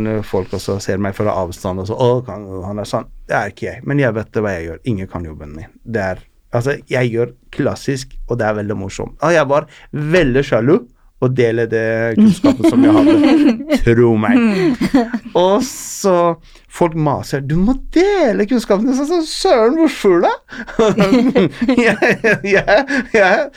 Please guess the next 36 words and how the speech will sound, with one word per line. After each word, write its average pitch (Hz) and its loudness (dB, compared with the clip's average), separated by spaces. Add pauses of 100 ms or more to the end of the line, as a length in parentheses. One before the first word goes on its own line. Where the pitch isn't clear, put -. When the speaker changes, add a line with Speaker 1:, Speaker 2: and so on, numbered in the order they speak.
(260)
Speaker 1:
du 196 2
spurte 165 -2
meg 156 2
i 156 0
begynnelse, 127 0 (300)
«Er - -2
du 131 -2
eneste 139 0
øyenbrynstylist 127 -2
i - 0
Norge?» 143 0 (180)
Speaker 2:
Mm. 185 -2
Speaker 1:
Jeg 165 -2
har 113 -4
vært 127 -8
i 131 -2
mange, 101 -6
mange, 98 -8
mange, 95 -8
mange 92 -6
år. 104 -8
Speaker 2:
Mm. 202 -2
Speaker 1:
Da 113 -2
den 110 -4
dagen 101 -6
jeg 117 -6
bestemte - -6
meg, 202 0 (280)
eh, 113 -6
jeg 120 -4
skal 107 -6
begynne 107 -4
å 117 -10
dele 117 -2
mine 95 -10
kunnskap. - -14